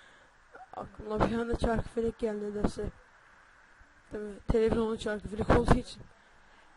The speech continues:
S-, aman Santa Cruz, dikkat. Bu arada şey, Neymar'ın ayağın, yani Neymar sanırım sağ ayak ama onu ayarlamadım işte. Onu bir hemen değiştireyim mi?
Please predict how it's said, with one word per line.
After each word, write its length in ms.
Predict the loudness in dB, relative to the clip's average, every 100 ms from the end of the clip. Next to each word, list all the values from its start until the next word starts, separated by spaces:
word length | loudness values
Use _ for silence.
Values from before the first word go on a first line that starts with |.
| -14
S-, 240 | -12 -14 -10
aman 220 | -6 -6
Santa 340 | -4 -2 -2
Cruz, 560 | -2 -6 -6 -8 -14 -16
dikkat. 520 | -14 -8 -2 0 0
Bu 160 | 2 2
arada 220 | 2 4
şey, 260 | 6 6 4 -4
Neymar'ın 440 | -6 -4 -2 -4 -6
ayağın, 440 | -4 -2 0 -2 -6 -14 -20 -20 -12
yani 240 | -6 -6 -8 -14 -20 -18 -4
Neymar 320 | -2 0 -2
sanırım 360 | -2 -2 -6 -4
sağ 200 | -2 0
ayak 360 | 0 -2 -4 -8 -14
ama 160 | -8 -6
onu 180 | -4 -2
ayarlamadım 500 | 0 0 0 -2 -6
işte. 180 | -6 -8 -8 -20 -20 -20 -20 -18
Onu 200 | -8 -6
bir 220 | -6 -8 -6
hemen 260 | -4 -4
değiştireyim 460 | -4 -4 -4 -4 -6
mi? 180 | -10